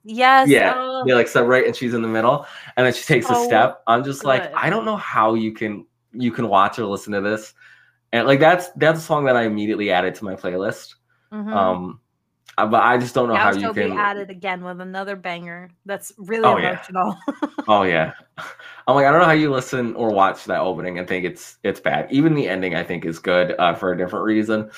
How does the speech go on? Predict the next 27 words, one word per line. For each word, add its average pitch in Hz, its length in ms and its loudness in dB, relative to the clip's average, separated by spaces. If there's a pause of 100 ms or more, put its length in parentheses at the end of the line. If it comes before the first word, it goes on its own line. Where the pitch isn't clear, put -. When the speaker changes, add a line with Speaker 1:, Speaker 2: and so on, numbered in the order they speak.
(220)
Speaker 1:
Mm-hmm. 190 340 -12
Speaker 2:
Um, 92 480 2 (220)
but 107 360 4
I'm 123 400 2
right 110 240 2
there 110 140 2
with 110 140 0
you. 98 80 2
I 82 120 2
think 92 380 -6
the 104 100 -4
storytelling 98 840 0
is 85 100 -10
great. 104 520 0
I 87 100 -4
think 85 480 -6 (140)
the 85 580 -4 (240)
world 107 500 2
is 135 140 -2
great. 143 480 2 (420)
And 104 80 2
I 95 100 2
think 107 280 -2
it's 107 240 -4
really 104 420 0
focusing 98 800 -2
on 85 640 -2